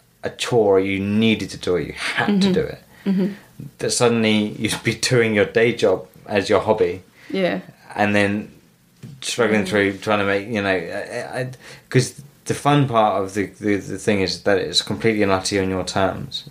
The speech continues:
Speaker 1: You don't, you know, you don't have to worry about, like, saying something wrong that's gonna end your career.
Speaker 2: Mm. Yeah.
Speaker 1: You're just doing it because you have, have a,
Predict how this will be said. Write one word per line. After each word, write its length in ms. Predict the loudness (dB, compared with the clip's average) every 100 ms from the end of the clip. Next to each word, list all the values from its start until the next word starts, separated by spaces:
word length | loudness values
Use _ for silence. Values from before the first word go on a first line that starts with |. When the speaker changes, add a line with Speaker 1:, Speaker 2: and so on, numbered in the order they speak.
| -8
Speaker 1:
You 140 | -2
don't, 220 | 0 -2 -8 -18 -20 -20 -20 -14 -6
you 120 | -4
know, 80 | -2
you 100 | 2
don't 180 | 2
have 140 | 0 -4
to 80 | -4
worry 340 | 0 2 2
about, 480 | 2 2 2 0 -10 _ _ -6
like, 400 | -6 -6 -16 _ _ _
saying 340 | -6 0 0 0
something 260 | -2 0 0
wrong 220 | 0 -2
that's 100 | -4
gonna 240 | -2 -4 -8 _ _ _ _ -10 -2
end 260 | -2 -2
your 80 | -4
career. 580 | -2 4 4 4 -2 -8 -2
Speaker 2:
Mm. 400 | 0 0 -2 -6 -14 -20 _ -20 -20 _ _ _ _ -6
Yeah. 120 | -2
Speaker 1:
You're 80 | 0
just 180 | -2 2
doing 200 | 2 2
it 60 | -2
because 300 | -6 -6 -6
you 160 | -6 -6
have, 240 | -4 -4 -8 -20 -14 -2
have 180 | 0
a, 100 | 0